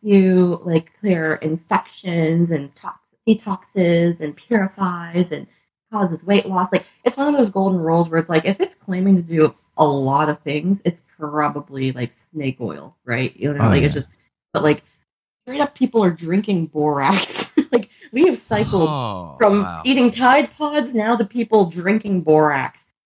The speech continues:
Speaker 1: because they think it's, like, because, and, like, the thing was, um, I,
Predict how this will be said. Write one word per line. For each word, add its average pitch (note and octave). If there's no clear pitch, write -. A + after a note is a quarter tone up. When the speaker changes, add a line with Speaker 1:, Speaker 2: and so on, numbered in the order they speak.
Speaker 1:
because F3+
they F3+
think F#3+
it's, -
like, E3+
because, -
and, G#3+
like, G3+
the F#3+
thing A3
was, F3+
um, D#3+
I, D#3+